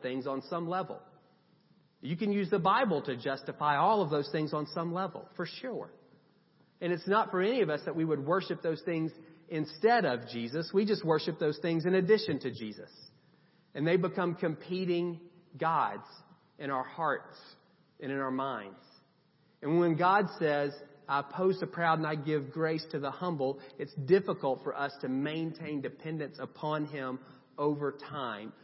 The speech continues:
when these other gods are saying, "Well, why don't you depend on me a little bit?" Or when these other gods are saying, "Why don't you value me a little bit?" Or these other gods are saying,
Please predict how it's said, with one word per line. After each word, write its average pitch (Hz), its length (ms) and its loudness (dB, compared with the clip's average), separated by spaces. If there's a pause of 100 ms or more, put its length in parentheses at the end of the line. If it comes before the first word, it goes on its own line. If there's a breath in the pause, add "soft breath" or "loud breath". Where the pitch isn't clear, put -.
(120 loud breath)
when 156 180 0
these 151 240 2
other 175 240 2
gods 139 340 2
are 131 60 -6
saying, 143 180 -4
"Well, 135 120 0
why 143 200 2
don't 170 160 -4
you 147 120 -2
depend 143 400 -4
on 127 180 -2
me 131 140 0
a 123 60 0
little 110 220 -4
bit?" 101 280 -10 (580 loud breath)
Or 143 60 -2
when 151 80 2
these 156 200 2
other 175 280 2
gods 143 300 2
are 135 100 -8
saying, 143 220 -2
"Why 147 180 6
don't 156 180 -2
you 139 100 -2
value 135 400 0
me 127 200 -2
a 113 60 0
little 107 200 -4
bit?" 104 260 -8 (300 loud breath)
Or 139 80 -2
these 147 220 2
other 170 260 4
gods 147 320 4
are 143 60 -2
saying, 143 320 -2